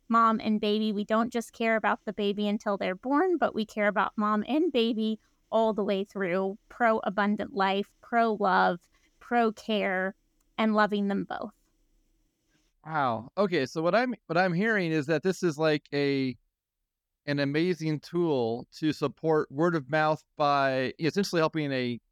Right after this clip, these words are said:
Speaker 2: a young woman facing, um, you know, facing one of these scenarios, finding resources that will support her life decision or a, a, a,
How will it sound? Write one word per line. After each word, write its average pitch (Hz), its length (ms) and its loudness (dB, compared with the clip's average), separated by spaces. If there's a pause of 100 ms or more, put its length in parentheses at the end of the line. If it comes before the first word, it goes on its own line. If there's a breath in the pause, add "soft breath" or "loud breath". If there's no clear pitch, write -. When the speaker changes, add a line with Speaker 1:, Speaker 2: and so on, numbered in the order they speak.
(520)
Speaker 2:
a 135 60 -4
young 147 340 2
woman 165 460 0 (360)
facing, 147 680 0 (580)
um, 117 480 2
you 147 80 -4
know, 113 120 2
facing 147 400 -2
one 139 100 0
of 131 60 -2
these 131 160 -2
scenarios, 135 640 0
finding 135 520 0
resources 123 760 -4
that 123 180 0
will 120 220 2
support 135 580 -2
her 123 220 2
life 123 340 0
decision 113 540 -4
or 107 220 0
a, 107 160 0
a, 113 180 0
a, 113 80 -2